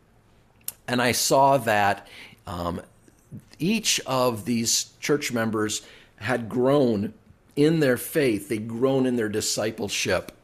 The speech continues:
Uh, that was measured because, uh, Lifeway has created eight distinctives that about four thousand pastors and church leaders have identified as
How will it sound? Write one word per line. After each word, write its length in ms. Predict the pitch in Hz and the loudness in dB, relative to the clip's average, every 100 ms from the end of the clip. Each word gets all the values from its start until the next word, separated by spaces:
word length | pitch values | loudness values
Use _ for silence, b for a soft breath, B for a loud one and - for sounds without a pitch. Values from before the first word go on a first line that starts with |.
| - | -12
Uh, 260 | 104 92 90 | -8 -6 -2
that 180 | 135 135 | 0 2
was 180 | 107 131 | 2 2
measured 560 | 135 139 135 123 113 | 2 4 4 2 0
because, 600 | 113 104 113 98 95 - - | -4 -2 0 0 0 -2 -4
uh, 280 | 95 90 78 | -8 -8 -6
Lifeway 680 | 104 123 131 - 127 113 101 | 0 2 2 0 2 4 2
has 180 | 113 | 0
created 600 | - - 110 110 110 98 B B B | -4 -4 -2 2 0 -2 B B B
eight 300 | 139 143 117 | 4 4 0
distinctives 1120 | 123 - - 139 131 131 107 92 90 - - - B B B | 0 0 0 0 0 2 0 0 -2 -2 -2 -6 B B B
that 200 | 104 107 | -2 0
about 320 | 104 107 - | 2 2 2
four 340 | - - 135 139 | -4 -2 2 2
thousand 540 | 139 123 123 120 107 | 2 2 2 0 -4
pastors 880 | - 113 113 - - 107 104 98 - - | -2 0 0 -2 -4 -4 -2 0 -2 -2
and 180 | 101 98 | -4 -2
church 400 | 139 120 - 117 | -2 -2 -4 -4
leaders 400 | 101 98 95 - | -2 -2 -2 -2
have 160 | 98 | -2
identified 840 | 98 95 113 123 113 107 101 98 - | -4 -2 0 0 0 0 0 0 -2
as 480 | 104 98 98 95 | 0 2 2 0